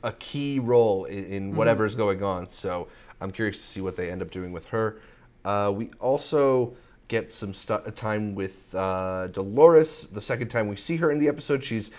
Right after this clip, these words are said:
Speaker 1: riding horseback alongside James Marsden's Teddy, picking off guests with her rifle set to an old-timey version of The Entertainer.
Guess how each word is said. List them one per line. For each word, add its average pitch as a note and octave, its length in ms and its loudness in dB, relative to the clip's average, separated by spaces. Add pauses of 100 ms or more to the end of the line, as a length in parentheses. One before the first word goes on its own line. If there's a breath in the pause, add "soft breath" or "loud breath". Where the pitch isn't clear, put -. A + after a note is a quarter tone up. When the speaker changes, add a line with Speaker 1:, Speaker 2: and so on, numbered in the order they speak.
(140 loud breath)
Speaker 1:
riding A2+ 340 4
horseback C3 540 0
alongside G#2 540 0
James G2 260 -6
Marsden's G2+ 400 -4
Teddy, C3+ 380 0 (240 loud breath)
picking C#3 240 0
off B2 200 2
guests A#2+ 300 0
with A#2 180 -2
her G#2 140 0
rifle G#2 580 0 (180 loud breath)
set - 400 -2
to G#2+ 500 -2
an F#2+ 100 -6
old-timey G#2+ 480 -2
version G2+ 340 -2
of F#2+ 60 -6
The F#2 140 -4
Entertainer. A#2+ 680 2